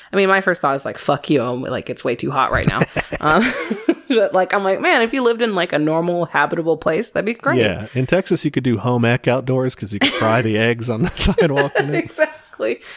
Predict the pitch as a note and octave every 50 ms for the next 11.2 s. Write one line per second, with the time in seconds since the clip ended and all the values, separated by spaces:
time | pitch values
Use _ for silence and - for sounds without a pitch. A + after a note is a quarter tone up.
0 | - - - - - _ A#3+ A#3 A#3+ - - A#3 G#3+ G3 F3+ E3 D#3+ - - -
1 | - G#3 G3 G3 G3 G3 F3+ F3 F#3 F#3 F3+ - F3 D#3 D#3+ E3+ E3 E3 - E3+
2 | - - - F3 D#3+ D#3 D#3+ D#3 D3+ D#3 D3+ D3 - - - - - - C#3 C#3+
3 | C#3+ C#3 - D3+ D3+ C#3+ - C#3+ C3+ - - C3+ C3+ C#3+ C3 - D3 D3 D3+ A#2
4 | A#2+ A#2+ - D#3 - _ _ _ - - E3 D3 - - - - _ _ - G#2+
5 | - - - - - - - - D#3+ C#3 - - _ _ _ - F#3 A3+ A#3 A3
6 | G3+ - - G#3+ G3+ F#3 F#3 G3 G3+ D#3+ C3+ F3+ - A3+ G3+ F3+ D3+ C3 - D#3+
7 | D3 C#3+ - - - D#3+ D3 D3 D3 C#3 - - C3 - C#3 D3 C3+ B2+ B2 -
8 | _ _ _ _ _ - - B2 - - C3 C3 B2+ B2+ - - - - - -
9 | - - - C3 A#2 - - - C3 B2 - - - F#3 G#3+ G3 F3 C#3+ C#3+ B2+
10 | B2 A2 G#2 G#2 G2+ G2+ G2 F#2 F#2+ F#2 G2 G2 F#2+ F2+ F2+ - G2 F2 D#2 D2
11 | C2 - - -